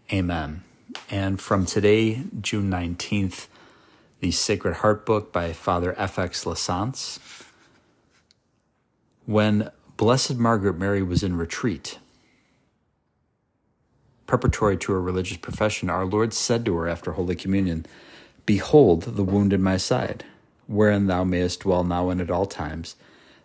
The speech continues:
Thou wilt be able to preserve in that abode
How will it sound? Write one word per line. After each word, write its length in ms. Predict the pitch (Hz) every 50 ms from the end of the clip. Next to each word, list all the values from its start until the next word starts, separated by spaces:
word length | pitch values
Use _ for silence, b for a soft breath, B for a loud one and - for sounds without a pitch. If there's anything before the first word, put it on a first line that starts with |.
| b _
Thou 160 | - 98 104
wilt 180 | 117 120 113 -
be 140 | 117 107 104
able 260 | 107 98 101 98 95
to 220 | - - - 104
preserve 560 | 98 - 104 92 - 101 104 107 113 113 127 - -
in 160 | 110 101 101
that 240 | 98 95 98 98 95
abode 480 | - 95 90 90 85 80 80 82 80